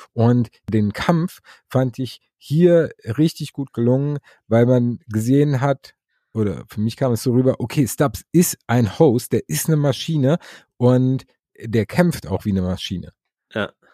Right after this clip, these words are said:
Speaker 2: Ja, ja.
Speaker 1: Also die, die, ähm, Kampfszene fand ich richtig gut, im Gegensatz zu der Dolores und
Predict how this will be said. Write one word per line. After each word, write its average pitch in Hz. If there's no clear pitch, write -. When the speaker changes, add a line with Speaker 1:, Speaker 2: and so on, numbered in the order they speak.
Speaker 2:
Ja, 123
ja. 123
Speaker 1:
Also 139
die, 135
die, 160
ähm, 139
Kampfszene 151
fand 120
ich 113
richtig 160
gut, 156
im 113
Gegensatz 117
zu 113
der 107
Dolores 110
und 104